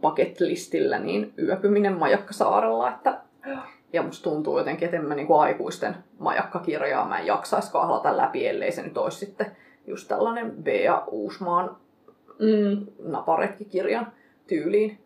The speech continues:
Speaker 2: Mm.
Speaker 1: toteutettu, niin siinä mielessä niinku tää lasten majakkakirja <laughs> olisi sitten
Speaker 2: Kyllä.
Speaker 1: juuri sopiva.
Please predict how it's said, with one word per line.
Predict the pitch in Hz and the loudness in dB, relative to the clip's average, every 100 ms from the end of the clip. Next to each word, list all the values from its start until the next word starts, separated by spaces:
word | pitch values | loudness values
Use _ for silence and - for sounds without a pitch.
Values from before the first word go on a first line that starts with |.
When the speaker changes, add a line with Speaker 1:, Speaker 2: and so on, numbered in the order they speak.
| _ | _
Speaker 2:
Mm. | 262 202 196 202 | -8 -6 2 4
Speaker 1:
toteutettu, | 160 147 151 190 196 - 202 - _ - _ _ _ _ _ | 6 4 2 2 -2 -2 -2 -4 _ -20 _ _ _ _ _
niin | - - | -10 -8
siinä | - 202 214 | -4 -2 -2
mielessä | 226 - 262 285 | -4 -4 -4 -4
niinku | 269 269 269 | -4 -4 -4
tää | 269 254 240 - _ _ _ _ - | 0 0 -2 -10 _ _ _ _ -12
lasten | - - - 214 | -8 -6 -4 -2
majakkakirja | 208 - 269 254 214 349 - 427 - | 0 -2 -4 -4 2 2 8 8 10
<laughs> | 440 - | 8 8
olisi | 254 - 427 | 4 2 0
sitten | - - 208 - | -2 0 -2 0
Speaker 2:
Kyllä. | - - - 214 196 - - 440 415 - | -2 -2 -4 -6 -8 -10 -16 -14 -14 -10
Speaker 1:
juuri | 170 160 175 170 - - - - | -10 -6 -6 -8 -14 -20 -20 -20
sopiva. | - - - - 202 202 | -8 -6 -6 -4 -4 -4